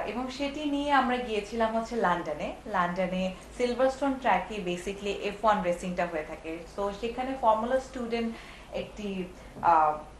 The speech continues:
প্রতিযোগিতা হয়ে থাকে, এবং সেখানে বাংলাদেশকে প্রথমবারের মতো আমি এবং আমার টিম নিয়ে গিয়েছি, এবং আমরা দুটি অ্যাওয়ার্ডও পেয়েছি, বেস্ট নিউকামার অ্যাওয়ার্ড and another one is formula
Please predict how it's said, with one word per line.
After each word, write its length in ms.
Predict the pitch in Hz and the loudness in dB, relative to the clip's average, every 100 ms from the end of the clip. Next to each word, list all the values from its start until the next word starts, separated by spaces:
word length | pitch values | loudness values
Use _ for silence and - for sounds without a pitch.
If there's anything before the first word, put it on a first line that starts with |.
| - | -8
প্রতিযোগিতা 540 | 247 247 240 240 240 247 | -4 -2 -2 -2 0 0
হয়ে 180 | 226 | 0
থাকে, 240 | 208 208 208 | -2 -4 -4
এবং 160 | 208 208 | -6 -4
সেখানে 380 | 240 240 262 262 | -4 -2 -2 0
বাংলাদেশকে 600 | 220 185 202 214 226 - | 4 4 4 -2 -2 -2
প্রথমবারের 600 | 262 240 226 247 262 262 | -2 0 0 0 2 2
মতো 260 | 240 196 208 | 2 -2 0
আমি 380 | 185 190 214 233 | 0 2 0 -2
এবং 240 | 226 220 | -4 -2
আমার 220 | 208 180 185 | -2 -2 -4
টিম 200 | 208 208 | -6 -8
নিয়ে 220 | 196 185 180 | -6 -4 -4
গিয়েছি, 360 | 165 160 - 226 | -4 -6 -6 -8
এবং 240 | 180 185 185 - - | -4 -4 -6 -12 -2
আমরা 220 | 202 208 | 0 0
দুটি 240 | 214 220 240 | -2 -2 2
অ্যাওয়ার্ডও 480 | 180 180 190 240 254 | 6 6 6 2 -2
পেয়েছি, 460 | 175 165 - 240 349 - - - | -2 -4 -6 -6 -6 -10 -16 -6
বেস্ট 320 | 202 220 - | -2 0 -2
নিউকামার 640 | 226 208 202 233 214 214 226 | -6 -4 -2 2 4 4 6
অ্যাওয়ার্ড 380 | 196 214 311 | 6 4 2
and 600 | 330 180 170 170 170 180 | 0 0 0 -4 -8 -6
another 400 | 175 175 185 185 | -4 -2 0 0
one 240 | 175 175 175 | 0 -2 -8
is 80 | 175 - | -10 0
formula 460 | 214 196 196 185 170 | 4 6 4 2 0